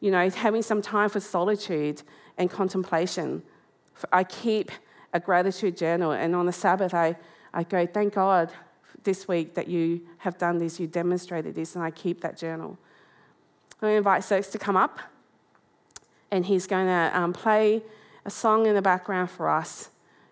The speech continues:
um, that declares God's goodness that we've been talking about. And it's also encouraged us, us that if na-,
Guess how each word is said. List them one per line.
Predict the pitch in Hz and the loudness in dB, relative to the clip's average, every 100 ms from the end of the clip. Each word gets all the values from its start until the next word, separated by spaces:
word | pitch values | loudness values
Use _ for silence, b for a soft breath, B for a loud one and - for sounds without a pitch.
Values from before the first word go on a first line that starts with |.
| b | b
um, | - 170 165 | -2 0 2
that | 180 - | 0 -2
declares | 208 - - 214 214 208 | -4 -6 0 4 4 0
God's | 208 185 | -2 -2
goodness | - 180 175 175 175 | -2 -4 0 0 -2
that | 180 - | -4 -4
we've | 160 | -4
been | 175 | -4
talking | 170 180 170 185 170 | -4 -2 -4 -2 -2
about. | 165 160 156 - b b b b b b - | 0 0 0 -4 b b b b b b -2
And | 190 | 0
it's | 190 180 | 0 0
also | 190 190 202 185 180 | -4 0 0 0 0
encouraged | 190 180 185 190 190 | -2 0 0 0 0
us, | 175 160 - - - | -2 -4 -8 -18 -6
us | 170 165 - | -2 -2 0
that | 170 - | -2 0
if | 185 180 | -6 -2
na-, | 190 190 208 | 0 2 0